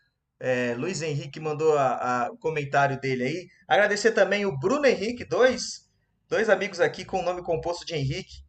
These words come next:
Saudades do Pará, o nosso amigo flamenguista aqui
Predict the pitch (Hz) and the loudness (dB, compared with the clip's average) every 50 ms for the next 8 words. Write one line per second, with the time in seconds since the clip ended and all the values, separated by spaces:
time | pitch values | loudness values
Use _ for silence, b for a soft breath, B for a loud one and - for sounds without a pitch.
0 | _ _ _ _ - - - - 180 175 151 147 190 208 254 - - 143 190 226 | _ _ _ _ -16 -2 4 8 8 8 10 10 8 8 8 4 0 -4 -6 -2
1 | - 226 185 160 151 156 165 160 147 139 139 139 139 143 147 151 143 - - - | 4 6 8 8 8 8 8 6 6 4 0 -4 -6 -6 -4 -4 -6 -6 -8 -8
2 | 123 147 151 170 - 247 - - 165 170 170 175 165 143 139 165 156 139 - 151 | -8 -8 -8 -8 -8 -8 -6 -4 -4 -2 -4 -4 -8 -10 -12 -12 -10 -6 -6 -6
3 | 139 - - 165 165 135 - | -6 -6 -10 -14 -14 -16 -18